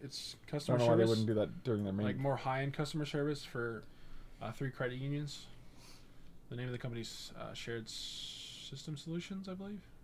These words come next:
Speaker 2: Well, that was a weird choice.
Speaker 1: And it pays, uh, almost double what I was making before, so pretty good.
Speaker 2: Oh, pretty good. Oh, it pays double what I was making it before. Oh, back at me. Oh, back at the,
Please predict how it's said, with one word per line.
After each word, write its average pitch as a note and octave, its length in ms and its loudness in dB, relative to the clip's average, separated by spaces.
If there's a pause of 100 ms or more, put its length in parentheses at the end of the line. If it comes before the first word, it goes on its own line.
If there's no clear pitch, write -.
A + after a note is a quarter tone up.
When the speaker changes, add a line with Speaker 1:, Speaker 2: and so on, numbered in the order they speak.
(240)
Speaker 2:
Well, B2 240 0 (220)
that A#2+ 120 0
was A2 120 -2
a - 20 -2
weird G#2 240 2 (1500)
choice. A#2+ 360 -2
Speaker 1:
And A#2+ 100 -4
it A2 100 -10
pays, B2 320 -4
uh, A2 300 -4 (480)
almost F3 280 0
double E3 260 2
what C3 80 2
I - 40 0
was B2 100 -4
making B2+ 220 -4
before, A#2 340 -6
so A2+ 160 -12 (240)
pretty E3+ 180 -8
good. E3+ 240 -8 (1700)
Speaker 2:
Oh, B3 320 8
pretty E4+ 200 12
good. A3+ 400 12
Oh, B3+ 260 12
it C#4+ 80 10
pays D4 340 12 (120)
double F4 360 12
what F#4+ 100 12
I F#4+ 60 10
was G4 280 10
making G4+ 200 12
it G#4+ 100 12
before. F4+ 520 12
Oh, G#4+ 760 12
back F#4+ 160 8
at A4 100 8
me. C#4+ 360 10
Oh, F4+ 380 6
back F#4 120 6
at F#4 80 6
the, F#4+ 60 6